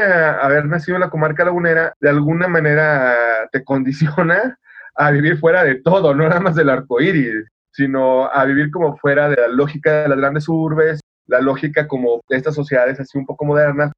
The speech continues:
Al final, Torreón es un rancho lejos de, o sea, lejos de todo y en medio de la nada, y que intenta imitar las cosas que de pronto nos llegan por televisión, cuando era niño por revistas y tal. Pues yo creo que el hecho de haber nacido en la comarca lagunera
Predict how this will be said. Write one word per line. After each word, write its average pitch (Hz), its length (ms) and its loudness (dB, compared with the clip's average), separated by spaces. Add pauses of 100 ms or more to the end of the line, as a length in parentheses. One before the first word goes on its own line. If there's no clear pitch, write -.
(100)
Al 139 160 -6
final, 151 460 -2 (360)
Torreón 147 280 0
es 160 100 -6
un 175 160 -8
rancho 156 840 -2 (300)
lejos 156 420 0
de, 156 220 0
o - 80 -6
sea, 123 220 0
lejos 143 240 -4
de 147 80 -2
todo 156 320 0
y 143 40 0
en 127 60 -4
medio 147 200 -2
de 147 80 0
la 135 80 -2
nada, 139 400 -2 (160)
y 269 120 -4
que 139 100 -2
intenta 147 380 -4
imitar 147 320 -2
las 147 160 -2
cosas 147 300 -4
que 135 100 -6
de 120 80 -2
pronto 131 240 -8
nos 127 200 -8
llegan 131 200 -6
por - 120 -14
televisión, 127 840 -4
cuando 123 220 -4
era 139 80 0
niño 151 180 -2
por 143 140 -10
revistas 120 720 -4
y - 60 -18
tal. - 260 -4 (260)
Pues 131 100 -6
yo 156 60 -4
creo 170 120 -4
que 190 80 -2
el 180 80 -2
hecho 175 180 -4
de 165 60 2
haber 143 120 -2
nacido 151 220 -4
en 160 60 -4
la 151 40 -4
comarca 143 300 -6
lagunera 156 480 0